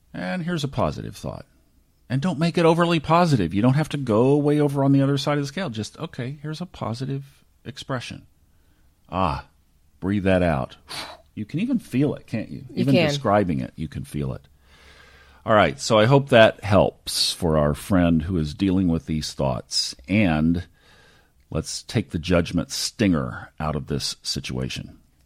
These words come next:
Speaker 2: Love yourself.
Speaker 1: And we love you.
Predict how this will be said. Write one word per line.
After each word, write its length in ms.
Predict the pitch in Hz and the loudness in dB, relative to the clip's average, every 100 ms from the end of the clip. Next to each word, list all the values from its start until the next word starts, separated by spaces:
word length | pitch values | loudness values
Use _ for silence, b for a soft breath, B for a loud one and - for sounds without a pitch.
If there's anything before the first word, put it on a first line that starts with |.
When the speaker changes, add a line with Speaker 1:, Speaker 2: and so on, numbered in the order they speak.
| - | -2
Speaker 2:
Love 260 | 214 214 | 2 2
yourself. 640 | 208 202 214 202 202 - - _ _ - | 0 -4 -2 0 -2 -4 -20 _ _ 2
Speaker 1:
And 400 | 135 123 120 107 | 6 6 6 6
we 140 | 135 | 6
love 280 | 131 131 117 | 10 8 10
you. 380 | 135 156 104 | 4 4 -2